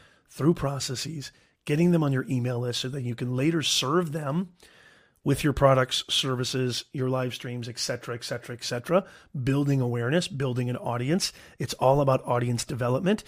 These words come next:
You need to nurture and understand the power and the leverage of your audience. Your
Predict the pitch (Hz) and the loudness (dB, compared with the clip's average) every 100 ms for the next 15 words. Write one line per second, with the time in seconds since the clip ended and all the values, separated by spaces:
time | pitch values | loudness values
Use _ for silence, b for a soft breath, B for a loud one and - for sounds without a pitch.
0 | B B B B B B B - 139 147 | B B B B B B B -2 4 6
1 | 156 135 120 131 143 - 147 143 - 135 | 6 4 2 2 2 2 4 4 2 -4
2 | - 139 143 131 - 135 127 127 131 - | -2 0 2 0 0 -2 -2 0 -2 -4
3 | - - 131 131 135 147 - 127 123 120 | 0 2 4 4 4 0 0 -2 -2 -2
4 | 127 127 135 131 - 120 117 127 - 123 | 0 0 -2 -4 -6 -6 -4 -4 -4 -4
5 | 123 127 120 - | -2 -4 -4 -6